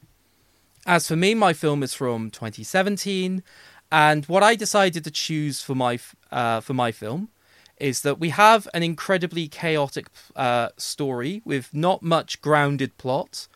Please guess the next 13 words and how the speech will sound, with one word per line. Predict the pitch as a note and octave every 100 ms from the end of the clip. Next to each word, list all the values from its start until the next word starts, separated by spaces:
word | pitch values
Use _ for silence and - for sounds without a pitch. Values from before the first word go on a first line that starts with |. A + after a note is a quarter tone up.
| _ _ _ -
around | C3+ D3 D3+
the | D3+
idea | C#3 C3+ C3 B2+ A#2+ -
of | A2+
somebody's | - C#3 B2+ A#2+ A2+
birthday. | G2+ - A2+ G#2+ - F#2 F2 - _ _ _ _
So | - G#3+
I | D4
wanted | D#4 B3+ A#3+
to | G3+
take | - F3+ D#3 _ _ D#3
a |
film | C#3+ - F3+ A#2 A#2+